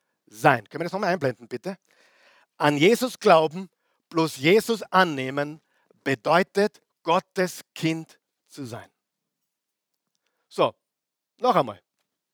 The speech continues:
Es kann ein Märchen sein. Natürlich, es kann ein Märchen sein. Was ist, wenn das aber die Wahrheit ist?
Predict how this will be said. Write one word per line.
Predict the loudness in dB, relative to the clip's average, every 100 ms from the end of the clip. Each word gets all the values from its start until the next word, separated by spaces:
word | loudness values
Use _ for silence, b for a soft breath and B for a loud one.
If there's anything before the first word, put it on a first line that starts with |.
| _ _ _ _ _ _ _ _ _ _ _
Es | -18
kann | -2 0
ein | 2
Märchen | 0 0 -4
sein. | -6 -10
Natürlich, | -8 -2 -2 -4 -10
es |
kann | -8 -4
ein | -2
Märchen | -2 -4 -4
sein. | -4 -6 -8 _ _ _ _ _ _ _ _ _ _ _ _ _ _ _ _ _ _ _ _ _ _ _ _ _ _ _ _ _ _
Was | -16 -10
ist, |
wenn | -6
das | -4
aber | -4
die | -2
Wahrheit | 0 0 0
ist? | -6 -20